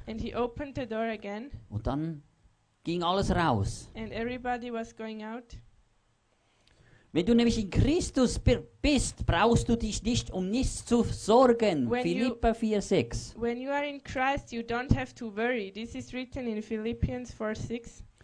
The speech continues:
Speaker 2: Aber bin ich wirklich so in Christus, dass ich so wandle, dass Gott mich leitet und führt?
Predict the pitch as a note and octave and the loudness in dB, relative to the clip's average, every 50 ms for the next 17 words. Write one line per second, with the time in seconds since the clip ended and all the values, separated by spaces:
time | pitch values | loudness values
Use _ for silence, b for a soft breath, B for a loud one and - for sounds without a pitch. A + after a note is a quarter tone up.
0 | b b b - - G#2 - - - D3 E3 F#3+ G#3 G3 - - D3 F#3+ A3 - | b b b 2 4 4 4 4 0 -2 -2 -2 -4 -6 -4 -2 0 0 0 -2
1 | - G#3 G3 - - - C3+ D#3+ F#3 F#3+ F3+ - - F#3 F#3+ - - G3+ - - | -4 -8 -8 -8 -6 -4 -4 -4 -4 -8 -8 -6 -4 -4 -4 -6 -8 -10 -10 -6
2 | E3 D3+ - D3+ C3+ - - B2+ A#2 A2 C3+ D#3+ F#3+ G3+ G3+ F#3+ F3+ D3+ - - | -4 -4 -4 -4 -6 -6 -6 -4 -2 -2 -2 -2 -2 -4 -6 -6 -6 -8 -8 -10
3 | _ - E3 F#3+ G3 - - b b b b b b b b B2 C#3 - G#2+ A#2 | _ -8 -8 -8 -8 -10 -16 b b b b b b b b -2 -2 0 -2 -4
4 | A#2 D3+ E3+ E3+ F#3 F3 - F3+ F3 F3 - - D3+ E3+ F#3+ A#3+ - - | -4 -6 -6 -6 -6 -2 -2 -2 -2 -4 -6 -6 -6 -4 -4 -4 -6 -8